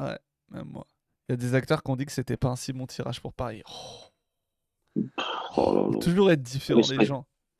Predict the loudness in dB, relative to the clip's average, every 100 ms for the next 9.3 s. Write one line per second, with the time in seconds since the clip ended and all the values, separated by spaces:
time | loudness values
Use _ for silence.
0 | _ _ _ _ _ -8 0 4 4 2
1 | -4 -6 -10 _ -6 -2 2 4 4 4
2 | 2 2 0 0 2 2 0 -2 -2 -2
3 | -2 0 -2 0 0 0 -2 -2 -4 -4
4 | -6 -6 -6 2 4 6 4 2 2 0
5 | -2 -6 -4 -4 -4 -6 -10 -10 -14 -14
6 | -16 -14 -14 -12 -10 -8 -8 -8 -10 -14
7 | -12 -8 -6 -6 -6 -4 -6 -8 -10 -8
8 | -6 -6 -4 -6 -8 -10 -14 -12 -14 -10
9 | -8 -8 -10